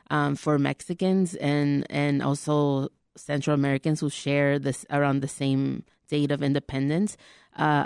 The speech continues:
a place to, to be authentically them, to celebrate without feeling worried, um, to, to celebrate without being criticized, and to just feel like they can be together, um, in one space. This is the first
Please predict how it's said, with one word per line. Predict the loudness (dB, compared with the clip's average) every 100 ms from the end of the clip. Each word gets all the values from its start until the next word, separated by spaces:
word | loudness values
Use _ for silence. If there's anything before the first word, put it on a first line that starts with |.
| -2
a | -4
place | -4 -4 0 0 -4
to, | -4 -2 -2
to | -4 -8
be | -4 0 0 0 -2 -4
authentically | -6 -2 -4 -4 -6 -6 -6
them, | -2 0 0 0 -4 -14 _
to | -10
celebrate | -4 0 0 0 0 0
without | 0 2 2 -2
feeling | -4 -2 0 0
worried, | 2 2 0 0 -2 -4 -12 -20 -20 -6
um, | -2 0 0 -2
to, | -2 -2 -2 -4
to | -4
celebrate | -2 0 0 0 0 0
without | 0 2 2 0
being | -2 -2 -2
criticized, | -2 -2 -2 0 0 2 0 -2
and | -4 -4
to | -4
just | -4 -4 -6
feel | -6 0 2 2 0 -4 _ _ -4
like | -2 0
they | -2
can | 0 -2
be | -2
together, | -4 -8 -4 -2 -2 -2 -2 -6 -6
um, | -2 -2 -2
in | -2 -2 0
one | -2 -2
space. | -6 -6 -6 -6 -14 -6
This | -4 -4
is | -6
the | -6
first | -6 -4 -6 -8